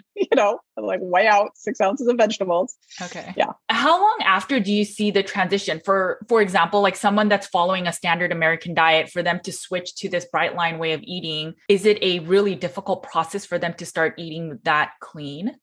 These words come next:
Speaker 1: You know, some people take to it really easily. I mean, within a couple of days, they're like, "Oh, this is amazing.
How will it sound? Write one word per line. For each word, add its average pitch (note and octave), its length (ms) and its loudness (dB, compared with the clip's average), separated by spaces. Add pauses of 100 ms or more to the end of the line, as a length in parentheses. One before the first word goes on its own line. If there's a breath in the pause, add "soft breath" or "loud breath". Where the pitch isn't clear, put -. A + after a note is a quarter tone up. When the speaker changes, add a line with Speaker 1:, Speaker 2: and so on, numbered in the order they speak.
(140)
Speaker 1:
You F4+ 160 4
know, C#5 400 6 (160)
some F4+ 180 -2
people A#4 240 2
take G#3+ 300 -8
to G#3+ 140 2
it D#3 180 0
really D3+ 640 2
easily. C#3 720 -2
I F#3 80 2
mean, F#3+ 220 4
within A#3 260 4
a F#3 80 2
couple G3+ 220 2
of C3+ 80 0
days, E3+ 220 2
they're D3+ 120 -4
like, C#3 220 -2 (120)
"Oh, A3+ 440 -2 (160)
this A#3 200 2
is C3+ 300 -8
amazing. D3 800 0